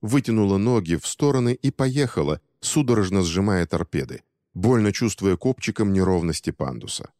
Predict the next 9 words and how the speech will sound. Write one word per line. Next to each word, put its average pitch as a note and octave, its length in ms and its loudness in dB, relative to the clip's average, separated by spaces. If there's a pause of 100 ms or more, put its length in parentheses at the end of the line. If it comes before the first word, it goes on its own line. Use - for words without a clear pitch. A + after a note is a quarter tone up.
(200)
Потом F#2+ 300 0
перекувырнулась G2 880 0 (280)
и C#3+ 100 4
рухнула B2+ 540 2
в C#2+ 100 -4
воду. B1+ 340 -8 (920)
Разлетелись F#2 640 2
брызги, E2+ 560 0 (280)
почва C3+ 520 2